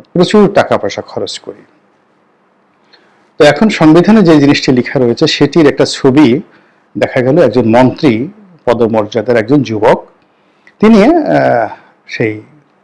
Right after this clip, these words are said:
বঙ্গভবনে ঢুকে সেখান থেকে একটা ছবি নামিয়ে ফেলতে পারেন, বঙ্গভবনে যে কোনো একটা সিদ্ধান্ত পরিবর্তন করতে পারেন। তাহলে তার যে ক্ষমতা, সেই ক্ষমতা যদি অক্ষুণ্ণ থাকে, তাহলে তো চুপ্পু সাহেবের কোনো ক্ষমতা নেই,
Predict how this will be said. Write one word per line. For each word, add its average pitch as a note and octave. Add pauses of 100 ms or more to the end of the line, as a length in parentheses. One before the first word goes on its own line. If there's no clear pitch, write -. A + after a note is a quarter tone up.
(320)
বঙ্গভবনে B2
ঢুকে A2 (540)
সেখান C3
থেকে A2
একটা -
ছবি D#3
নামিয়ে C#3
ফেলতে B2+
পারেন, A#2+
বঙ্গভবনে B2 (500)
যে A2+
কোনো E3
একটা -
সিদ্ধান্ত C3+
পরিবর্তন A#2+
করতে A#2
পারেন। A2+
তাহলে B2
তার B2
যে E3+
ক্ষমতা, F3+ (580)
সেই -
ক্ষমতা F3+
যদি F3+
অক্ষুণ্ণ F3+
থাকে, D3+
তাহলে E3
তো E3+ (120)
চুপ্পু G3
সাহেবের D3+
কোনো D3+
ক্ষমতা D#3+
নেই, D3